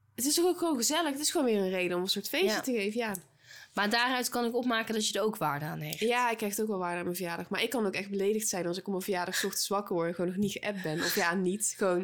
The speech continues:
Speaker 1: drie appjes
Speaker 2: Ja.
Speaker 1: heb of zo. Dan denk ik van, "Jongens, hallo,
Speaker 2: Hallo.
Speaker 1: het is mijn dag."
Speaker 2: Ja.
Speaker 1: Ik vind dat heel de wereld dat moet weten.
Speaker 2: Ja, ja, ja. Ja.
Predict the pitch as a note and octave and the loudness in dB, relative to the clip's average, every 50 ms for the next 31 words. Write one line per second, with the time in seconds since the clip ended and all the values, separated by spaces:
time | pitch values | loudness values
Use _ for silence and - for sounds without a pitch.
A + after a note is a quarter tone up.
0 | G3 - - - - - - - - - - - F#3 - G#3+ F#3+ F#3 D3 G3+ G#3 | -4 -8 -14 -20 -20 -20 -20 -20 -20 -20 -16 -6 -2 -2 0 2 2 0 0 0
1 | - - F3+ E3 D#3 E3 D3+ C3+ - - D#3+ E3+ F3+ F3+ F#3+ F3 E3+ F3 - F#3 | -2 0 0 0 0 -2 -2 -4 -4 -4 -4 -6 -4 -2 -2 -2 0 -2 0 2
2 | G3 A3 G#3+ D#3 - - - - - - - - - - - - _ - G#3+ G#3 | 2 4 2 2 0 -2 -4 -4 -6 -12 -16 -16 -14 -14 -16 -12 _ 0 2 2
3 | E3 E3 F3+ E3+ F3 F3+ F#3 F#3+ G#3 G#3+ - - - B3 G#3+ G3+ A3 A#3 G3+ F#3+ | 2 2 0 0 -2 -2 -4 -6 -8 -10 -10 -4 0 2 4 4 4 4 2 0
4 | - - - - - _ _ _ _ _ _ _ _ _ - F3+ F3+ F3 F3 - | -2 -8 -12 -14 -14 _ _ _ _ _ _ _ _ _ -4 -4 -4 -4 -6 -10
5 | - _ _ _ _ - D4 - - A#3 G3 F3 F3+ F#3 F#3 F#3+ G3 G#3+ A3 A3 | -16 _ _ _ _ -2 0 2 2 2 2 2 2 2 0 2 2 4 2 2
6 | A3+ C4 B3+ C#4 C#4+ E4 D4+ A#3+ G#3+ G#3+ G3+ G3 - - - - _ - F#3+ F#3+ | 2 2 2 2 2 2 2 2 2 0 -2 -2 -4 -6 -10 -12 _ -4 -2 0
7 | G3+ G3+ G3+ F#3+ F#3+ F#3 F3+ F3 E3+ E3 E3+ E3+ - - - - - - - A3 | 0 0 0 0 0 0 -2 -2 -4 -4 -6 -8 -12 -20 -20 -20 -20 -4 -2 0
8 | A3 | 0